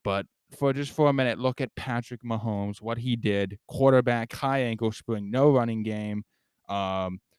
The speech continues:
uh, still coming off that injury. You could see he was, he was limping a few little, a little bit last night, throwing to receivers that nobody's heard of.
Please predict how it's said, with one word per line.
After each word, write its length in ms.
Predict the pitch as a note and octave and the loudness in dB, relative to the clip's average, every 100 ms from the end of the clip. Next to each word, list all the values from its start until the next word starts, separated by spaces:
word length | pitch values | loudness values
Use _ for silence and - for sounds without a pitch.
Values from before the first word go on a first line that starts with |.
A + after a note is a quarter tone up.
| _ _ _ | _ _ _
uh, 180 | G2+ G2 | -6 -6
still 380 | - - D#3+ D3+ | -4 4 6 6
coming 380 | - E3 D3+ C3+ | 2 -2 0 2
off 240 | C3+ C3 | 2 0
that 180 | B2 A2+ | -2 0
injury. 420 | A2+ G#2+ G2 G2 | 0 -2 -2 -2
You 120 | G2+ | -2
could 120 | A2 G#2+ | -4 -6
see 220 | - C3+ | -8 -4
he 120 | B2+ | -2
was, 160 | A#2+ A#2 | -2 -2
he 160 | B2+ | -4
was 200 | C3 A#2+ | -2 -2
limping 340 | B2 A#2 A#2 G#2+ | 0 0 0 -4
a 60 | |
few 260 | - A2+ A2 | -4 0 0
little, 280 | G#2+ G#2+ - | 0 -4 -4
a 80 | G#2+ | -2
little 220 | G#2+ G#2 | 2 2
bit 140 | G#2+ | 0
last 340 | G2 G2+ G2+ - | -4 -6 -6 -6
night, 280 | G2+ F#2+ - _ _ | -6 -8 -12 _ _
throwing 280 | - C3 C3 | 2 2 4
to 80 | B2+ | 2
receivers 500 | B2 A#2+ C#3+ C3 C3 | 0 -2 -2 0 0
that 140 | A#2+ | -2
nobody's 500 | A2+ B2+ C3+ C3 B2+ - | -2 0 2 0 -4 -4
heard 280 | C3+ C3 | 0 2
of. 320 | G#2 F#2 G#2+ | 2 0 -4